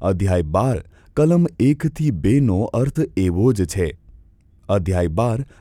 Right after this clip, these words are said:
કલમ બેમાં નું રૂપ તમે ન ધરો અને રૂપાંતર પામો.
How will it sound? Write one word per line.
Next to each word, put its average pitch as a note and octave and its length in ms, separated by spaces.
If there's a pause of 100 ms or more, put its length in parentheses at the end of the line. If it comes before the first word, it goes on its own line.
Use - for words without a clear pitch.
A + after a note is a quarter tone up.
કલમ D3+ 340
બેમાં F2+ 560 (360)
નું E3 200
રૂપ D3+ 280
તમે C#3 400
ન F#2+ 240
ધરો F2+ 400 (500)
અને G2 320 (320)
રૂપાંતર C3 720
પામો. F#2+ 440